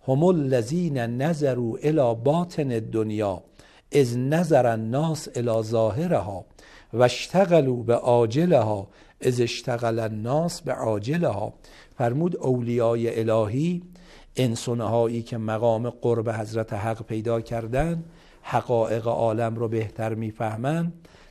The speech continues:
نظروا الی باطن الدنیا، اینا به باطن دنیا توجه دارن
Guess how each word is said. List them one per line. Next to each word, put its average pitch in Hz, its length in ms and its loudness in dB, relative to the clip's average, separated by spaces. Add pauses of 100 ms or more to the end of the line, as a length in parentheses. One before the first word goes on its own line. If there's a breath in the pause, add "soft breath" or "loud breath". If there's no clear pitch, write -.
نظروا 165 720 2
الی 147 320 2 (120)
باطن 160 480 0
الدنیا، 104 640 -4 (320 soft breath)
اینا 147 260 0
به 156 160 4
باطن 120 560 0
دنیا 131 540 0
توجه 110 580 -4
دارن 101 440 -4